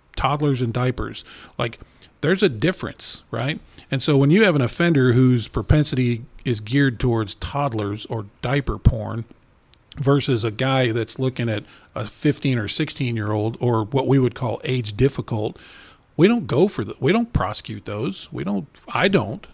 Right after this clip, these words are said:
I don't file cases on those guys, um, unless I absolutely can prove that they believe that that is someone younger than what it appears to be.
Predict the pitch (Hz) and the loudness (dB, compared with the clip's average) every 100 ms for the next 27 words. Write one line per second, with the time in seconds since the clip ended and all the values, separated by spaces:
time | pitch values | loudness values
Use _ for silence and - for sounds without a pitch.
0 | - 107 101 - 110 107 101 104 101 117 | -8 -4 -4 -4 -4 -4 -6 -8 -6 -8
1 | 110 104 104 104 - 110 120 147 - - | -8 -6 -6 -8 -8 -6 -6 -8 -10 -16
2 | - - - - 127 120 - - 143 139 | -20 -20 -12 -6 -4 -4 -8 -6 0 2
3 | 143 - - - 123 127 143 135 131 147 | 2 -2 -12 -6 -2 -2 0 2 6 6
4 | 156 135 127 117 113 170 147 135 120 120 | 6 2 0 2 6 6 6 4 2 -2
5 | - 127 131 117 120 123 117 120 - 117 | 0 2 2 4 4 2 2 0 0 0
6 | 117 113 113 107 - - 120 113 110 110 | 0 0 -2 -4 -8 -8 -6 -4 -4 -4
7 | 110 110 107 107 104 104 - - - 113 | -4 -4 -4 -4 -4 -6 -8 -8 -6 -6
8 | - 117 104 - 113 113 107 | -6 -6 -6 -8 -6 -4 -6